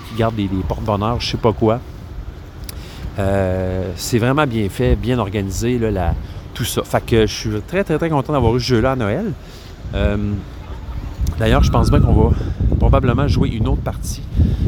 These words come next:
ce soir. Euh, bon, on a juste joué des parties en mode standard jusqu'à maintenant, donc il y a pas, il y a un mode long. Euh, euh, le jeu nous dit que si on veut vraiment goûter à plein à ce jeu-là, il faut jouer au mode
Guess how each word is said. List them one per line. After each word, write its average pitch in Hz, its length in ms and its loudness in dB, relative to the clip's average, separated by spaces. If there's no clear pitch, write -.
ce - 220 8
soir. 113 480 2
Euh, 123 540 4
bon, 123 160 4
on 131 140 0
a 135 60 4
juste 180 200 2
joué 185 160 6
des 143 160 4
parties - 460 2
en 123 120 4
mode 123 400 4
standard 117 720 4
jusqu'à - 280 2
maintenant, 113 400 0
donc 120 200 2
il - 60 2
y - 40 2
a - 20 -2
pas, 135 280 0
il 117 60 0
y 117 40 4
a 120 60 4
un 120 100 4
mode 123 300 4
long. 110 240 4
Euh, 101 220 0
euh, 98 180 -2
le 101 140 2
jeu 117 160 2
nous 131 120 4
dit 110 200 -2
que 123 240 4
si 120 140 0
on 113 80 4
veut 113 100 4
vraiment 113 300 2
goûter 123 480 0
à 101 100 0
plein 123 300 2
à 110 100 4
ce 95 60 2
jeu-là, 107 240 4
il 123 60 0
faut 117 200 4
jouer 113 280 4
au 104 120 4
mode 101 440 0